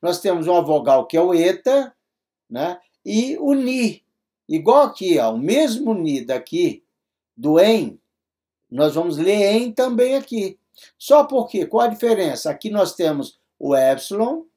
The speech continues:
né, e o ni, aqui nós temos o eta e o ni, entendeu?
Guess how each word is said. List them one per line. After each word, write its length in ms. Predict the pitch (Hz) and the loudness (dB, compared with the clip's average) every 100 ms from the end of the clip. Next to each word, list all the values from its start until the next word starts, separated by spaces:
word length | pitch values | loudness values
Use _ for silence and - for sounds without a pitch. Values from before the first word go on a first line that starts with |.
| _ _ _ _ | _ _ _ _
né, 360 | - 143 151 - | -4 0 0 0
e 120 | 160 | -2
o 100 | 151 | 0
ni, 500 | 143 147 202 285 277 _ _ _ | 0 0 0 0 -4 _ _ _
aqui 360 | 139 143 - | -6 -6 -4
nós 280 | 196 214 175 | -2 0 0
temos 540 | - 139 120 113 - _ _ _ | -2 -4 -4 -8 -12 _ _ _
o 180 | 117 135 | -8 -4
eta 760 | 110 107 120 - 190 226 240 _ _ _ - | -4 -4 -6 -2 0 0 -2 _ _ _ -6
e 120 | 233 | -2
o 120 | 233 | -2
ni, 480 | 285 381 247 226 - _ _ _ _ _ _ _ - | 0 0 0 -2 -6 _ _ _ _ _ _ _ -18
entendeu? 640 | 117 147 151 220 233 156 | -6 -4 2 2 2 -4